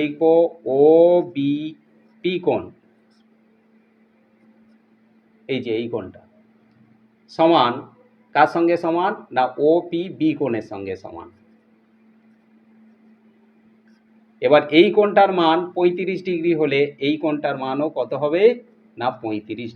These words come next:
ডিগ্রি হবে। তাহলে এখানে আমরা এই কোণটার মান পেলাম পঁচিশ ডিগ্রি, আর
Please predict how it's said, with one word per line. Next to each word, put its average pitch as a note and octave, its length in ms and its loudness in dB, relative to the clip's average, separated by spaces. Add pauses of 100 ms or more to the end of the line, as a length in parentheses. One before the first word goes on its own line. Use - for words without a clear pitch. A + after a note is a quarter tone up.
ডিগ্রি B2 260 -6 (160)
হবে। F2 180 -16 (760)
তাহলে A#2+ 160 -4 (200)
এখানে F#3 260 -2 (140)
আমরা F3 260 2 (340)
এই D#3+ 180 0
কোণটার E3 420 0
মান D#3 140 -2 (120)
পেলাম C#3+ 280 0 (140)
পঁচিশ D3+ 340 -8 (120)
ডিগ্রি, D#3 320 -4 (880)
আর D#3+ 200 0